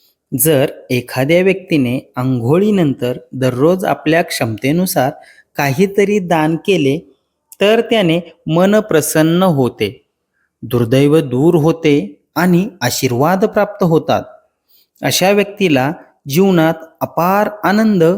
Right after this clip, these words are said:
आणि यश मिळते. तिसरे आहे, घरातील प्रत्येक व्यक्तीने दररोज दिवा लावावा.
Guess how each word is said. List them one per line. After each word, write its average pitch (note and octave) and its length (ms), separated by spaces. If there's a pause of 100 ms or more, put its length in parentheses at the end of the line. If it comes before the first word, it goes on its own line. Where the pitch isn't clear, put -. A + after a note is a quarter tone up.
(320)
आणि G3 300 (300)
यश C#3+ 280
मिळते. A2 600 (2000)
तिसरे G#3+ 240
आहे, G3+ 460 (260)
घरातील F#3 600
प्रत्येक G#3+ 560
व्यक्तीने C#3+ 640 (260)
दररोज D#3 600
दिवा C#3+ 380
लावावा. G#2 540